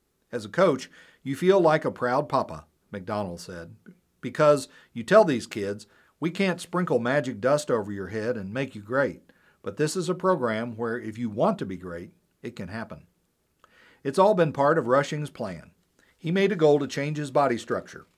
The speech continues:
and he did. This year, he made a goal to help Louisville get back on track after an uncharacteristic absence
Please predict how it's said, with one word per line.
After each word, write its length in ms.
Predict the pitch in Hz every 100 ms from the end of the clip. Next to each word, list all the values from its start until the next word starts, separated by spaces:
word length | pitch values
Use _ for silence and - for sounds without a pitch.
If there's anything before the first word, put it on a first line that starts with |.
| _
and 140 | 78 87
he 60 |
did. 320 | 90 131 - - _ _ _ _ - _
This 220 | 170 214
year, 180 | 185 180
he 100 | 180
made 200 | 127 139
a 60 | 131
goal 260 | 143 156
to 80 | 156
help 200 | 139 147
Louisville 300 | 147 170 165
get 200 | 139 131
back 240 | 123 131 139
on 100 | 127
track 400 | 165 175 107 113
after 280 | 101 -
an 100 | 101
uncharacteristic 1000 | 95 151 151 156 147 - 107 170 180 -
absence 480 | 101 110 - 147